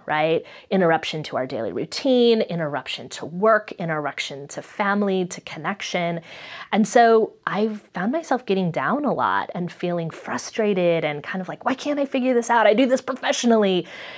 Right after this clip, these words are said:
So I feel like a big part of this that maybe I wouldn't have understood about flow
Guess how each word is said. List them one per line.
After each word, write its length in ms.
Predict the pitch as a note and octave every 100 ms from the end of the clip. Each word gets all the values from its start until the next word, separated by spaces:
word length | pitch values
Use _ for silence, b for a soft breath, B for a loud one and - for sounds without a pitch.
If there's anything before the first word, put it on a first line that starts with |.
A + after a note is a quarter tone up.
| B
So 520 | - - A3+ A3 G3+ - _
I 60 | G3+
feel 280 | - A3+ A3+
like 180 | G#3+
a 120 | E3+ D#3 _
big 380 | F#3+ G3 F#3+ -
part 420 | - - F#3 F#3+
of 220 | F#3+ F3 E3 _ _
this 220 | F#3 F#3
that 200 | - G3
maybe 280 | G#3 G#3 B3
I 60 | C#4+
wouldn't 260 | G#3+ G#3
have 100 | F3
understood 600 | - F3 E3 - - D#3
about 300 | G3 G3+ -
flow 560 | - G#3+ G#3+ G#3+ G#3+